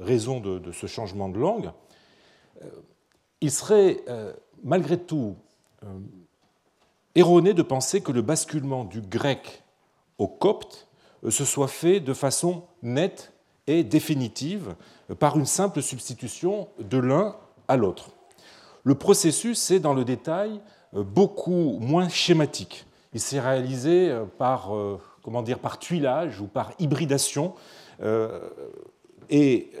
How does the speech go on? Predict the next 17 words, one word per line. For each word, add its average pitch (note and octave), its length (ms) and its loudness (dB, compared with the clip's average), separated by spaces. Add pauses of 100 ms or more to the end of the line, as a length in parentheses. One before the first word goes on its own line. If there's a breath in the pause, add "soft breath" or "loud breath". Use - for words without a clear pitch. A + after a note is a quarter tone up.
(120)
ainsi, B2+ 320 0
malgré, C#3 580 2 (360 loud breath)
euh, G#2 100 -4
sa B2 220 4
langue D#3+ 260 4
et B2 60 -2
ses A#2+ 580 0
irrégularités A2+ 640 -2
par A#2+ 160 -4
rapport G#3 300 -2
au G3 80 4
droit G3 160 -2
romain, F#3 340 2
eh D#3 60 -2
bien, A#2+ 240 -2 (260 loud breath)
le C3+ 140 0
testament D3 800 0